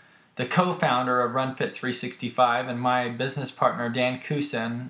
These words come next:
and talk to him about why did he start Run Fit three sixty-five? What was the passion? What was the, uh, motivation from his perspective to start Run Fit three sixty-five? I think you'll like hearing his story.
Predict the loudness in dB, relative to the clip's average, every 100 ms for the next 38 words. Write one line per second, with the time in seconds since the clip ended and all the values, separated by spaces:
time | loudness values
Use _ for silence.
0 | -8 0 2 2 2 -2 -2 0 2 4
1 | 4 0 -2 -10 _ _ _ _ _ _
2 | _ -14 -14 -20 -20 -20 -16 2 4 4
3 | 2 0 2 4 4 4 0 -4 -16 _
4 | -2 0 0 -2 -2 0 0 0 -2 -4
5 | 2 4 4 2 -2 -4 -4 -4 2 2
6 | 2 0 -2 0 -2 -2 -4 -6 -4 -2
7 | -2 -4 -6 -14 -20 -20 _ -12 -8 -4
8 | -4 2 4 4 4 2 0 0 0 0
9 | -2 -2 0 2 0 0 -4 2 2 2
10 | -2 -2 -4 2 2 2 -2 -2 -4 -4
11 | -4 -4 -4 -4 -6 -6 2 4 4 2
12 | -2 -10 -20 -20 -6 -4 0 0 2 4
13 | 6 4 2 -4 -2 -2 -2 -4 -2 0
14 | 2 2 0 -6